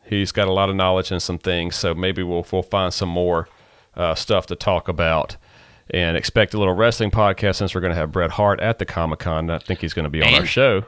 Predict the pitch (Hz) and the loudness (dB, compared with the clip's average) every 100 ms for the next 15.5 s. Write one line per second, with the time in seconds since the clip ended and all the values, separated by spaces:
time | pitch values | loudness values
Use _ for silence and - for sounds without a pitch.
0 | - 76 73 _ - - _ 92 92 107 | -6 -6 -6 _ -20 -20 _ 0 2 2
1 | 123 - 139 147 165 165 123 120 _ - | 0 -2 -2 0 0 0 -2 -6 _ -4
2 | 104 113 143 151 120 - 113 107 107 104 | -2 -2 -2 -2 -2 -2 -2 2 2 2
3 | 104 - 156 147 127 139 139 80 85 - | 2 4 2 4 4 4 4 2 -2 -12
4 | - _ _ _ _ _ - 123 104 135 | -20 _ _ _ _ _ -4 -2 0 -2
5 | 139 113 156 120 95 101 151 101 110 120 | 0 0 2 2 0 0 -2 -2 0 4
6 | 120 113 135 135 110 107 110 - 80 90 | 4 6 6 6 4 2 0 0 -2 0
7 | 80 90 90 90 92 80 82 76 - - | 0 0 0 2 0 0 0 0 -2 -10
8 | - - - 123 117 - - 143 156 135 | -18 -20 -4 -2 -2 -4 -4 0 2 2
9 | 131 123 139 101 107 123 101 95 - 110 | 2 0 0 -2 0 2 2 0 0 0
10 | - 90 92 90 92 - 95 92 90 90 | -2 -2 -2 0 -2 -2 0 2 0 0
11 | 90 80 95 92 92 104 110 98 98 - | 0 2 0 -4 -4 0 0 0 -2 -2
12 | 120 95 95 92 87 - 107 101 95 - | -2 -2 0 -2 -4 -4 -2 0 -2 -2
13 | 107 98 98 95 95 - - 85 80 - | -2 0 0 0 -2 -2 -2 -2 -4 -4
14 | 80 67 53 - 101 104 92 - - 98 | -2 -2 -6 -6 -4 -2 -4 -6 -4 -4
15 | 78 - 87 - | -2 -2 -4 -4